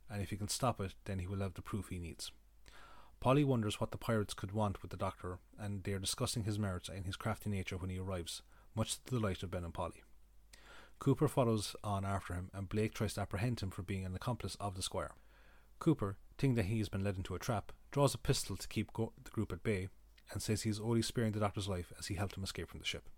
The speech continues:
He flees, followed by Blake. On the ship, Pike beats Jamaica for his failure to guard the Doctor and Cooper, but Jamaica says that he overheard her plans to go find the Squire. Knowing that his own plans are now in jeopardy, Pike decides to launch a preemptive raid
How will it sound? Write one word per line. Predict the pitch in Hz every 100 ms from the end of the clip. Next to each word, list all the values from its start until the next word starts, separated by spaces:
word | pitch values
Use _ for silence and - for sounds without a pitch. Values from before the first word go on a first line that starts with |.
| - - - - -
He | 117
flees, | - 139 101 87 -
followed | - 95 85
by | 87 85
Blake. | 95 78 - - - - - - - -
On | 131 151
the | 165
ship, | - 95 - -
Pike | - 131 - -
beats | 123 -
Jamaica | - 104 - 98
for | 98
his | 98
failure | - 101
to | -
guard | 107 113
the | 107
Doctor | 98 95 95
and | 90
Cooper, | 113 - 87 - - - -
but | - -
Jamaica | 113 120 123
says | - 104
that | 104
he |
overheard | 107 110 110 104 98
her | 95
plans | 104 92
to | -
go | 98
find | 92 90 87
the |
Squire. | - 92 73 - - - - - 113
Knowing | 131 147
that | 127
his | 117 120
own | 131
plans | 123 104 98
are |
now | 95 92
in | 87
jeopardy, | 107 90 85 82 -
Pike | 117 110
decides | - 120 -
to |
launch | 107 104 98
a |
preemptive | - 120 123 113
raid | 101